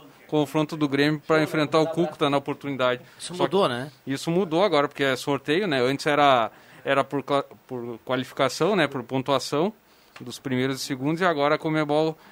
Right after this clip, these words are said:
Speaker 1: derrubou essa regra, né? Tanto que teve a final
Speaker 2: É, e
Speaker 1: esse ano,
Speaker 2: por isso que
Speaker 1: Palmeiras
Speaker 2: ela
Speaker 1: e Santos.
Speaker 2: derrubou, e eu acho que de novo esse ano dificilmente,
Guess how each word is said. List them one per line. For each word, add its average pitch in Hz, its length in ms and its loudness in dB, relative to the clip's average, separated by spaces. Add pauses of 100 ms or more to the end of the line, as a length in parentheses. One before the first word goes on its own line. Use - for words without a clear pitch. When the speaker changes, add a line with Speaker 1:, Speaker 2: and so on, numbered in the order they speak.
(160)
Speaker 1:
derrubou 147 480 0
essa 156 200 -2
regra, 143 340 0
né? 101 80 -12 (480)
Tanto 123 180 -6
que 180 80 -6
teve 185 240 -2
a 180 60 -4
final 151 260 2
Speaker 2:
É, 160 60 6
e 175 40 8
Speaker 1:
esse 165 100 2
ano, 160 100 4
Speaker 2:
por 165 80 0
isso 208 100 4
que 135 40 2
Speaker 1:
Palmeiras 135 260 4
Speaker 2:
ela 180 120 2
Speaker 1:
e 175 40 0
Santos. 170 160 4
Speaker 2:
derrubou, 156 440 0
e 170 140 -4
eu 165 160 6
acho 180 220 2
que 190 80 -6
de 170 160 0
novo 160 320 0
esse 165 180 -4
ano 160 180 0
dificilmente, 160 1120 -4